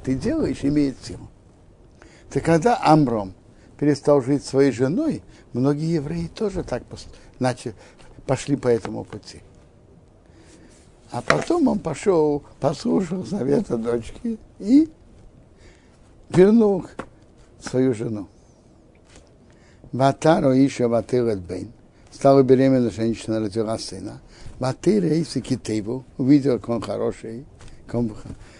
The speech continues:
ватицпуней упрятала, что ещё и рох им три месяца. Египтяне считали с момента возвращения девять месяцев, а до этого они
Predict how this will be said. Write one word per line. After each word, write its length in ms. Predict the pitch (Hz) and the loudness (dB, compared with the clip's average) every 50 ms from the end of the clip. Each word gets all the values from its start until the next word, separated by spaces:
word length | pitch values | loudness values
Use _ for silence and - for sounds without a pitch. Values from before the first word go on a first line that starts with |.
| - - - | -16 -6 -2
ватицпуней 680 | 127 131 120 127 127 107 - - 139 135 139 143 135 127 | -2 -2 -2 -4 -8 -8 -6 0 2 4 6 6 6 4
упрятала, 600 | 110 - 131 143 165 175 160 - 160 151 143 123 | 2 0 -2 -2 -2 -2 -2 -2 -2 0 0 -2
что 160 | - - 127 | -2 0 0
ещё 260 | 135 135 131 - 113 | 0 0 0 -2 -2
и 80 | 110 113 | -2 0
рох 300 | 110 123 147 143 139 - | 0 0 0 -2 -2 -4
им 140 | 120 110 98 | -6 -6 -6
три 180 | - 113 120 | -4 -4 -6
месяца. 440 | 107 98 95 - - - - - - - - - - - _ - - - - - - - - - - _ - - - - - - - - - | -6 -6 -10 -14 -16 -18 -20 -20 -20 -20 -20 -20 -20 -20 _ -20 -20 -20 -20 -20 -20 -20 -20 -20 -20 _ -20 -20 -20 -20 -20 -20 -20 -14 -8
Египтяне 600 | - 120 123 131 131 - - - 208 220 196 175 | -4 -2 0 0 0 0 -2 -8 -6 -4 -4 -4
считали 560 | 135 - - - 117 107 - 139 131 123 117 107 | -6 -8 -8 -10 -8 -4 -2 -2 0 0 -2 -4
с 100 | - - | -4 -4
момента 460 | 117 117 123 131 131 120 107 - 113 | -2 0 2 2 0 0 -2 -4 -4
возвращения 1000 | 117 117 104 120 127 139 135 - - 226 247 233 170 131 127 131 135 131 139 - - - - - - - - - - - - - | -4 -4 -6 -6 -8 -8 -8 -8 -6 -6 -4 -4 -4 -4 -6 -8 -10 -12 -12 -14 -20 -20 -20 -20 -20 -20 -20 -20 -20 -20 -6 2
девять 400 | 123 165 160 143 131 - - 113 | 6 6 8 6 6 0 -4 -4
месяцев, 460 | 113 104 95 - - - - - - - - - - - - - - | -4 -4 -4 -6 -10 -16 -20 -20 -20 -20 -20 -20 -20 -20 -20 -20 -18
а 160 | - - - | -16 -12 -10
до 60 | 214 | -8
этого 400 | 240 226 175 - 143 131 131 131 | -8 -8 -8 -8 -8 -6 -6 -4
они 320 | 127 131 139 147 156 165 | -6 -6 -6 -8 -8 -8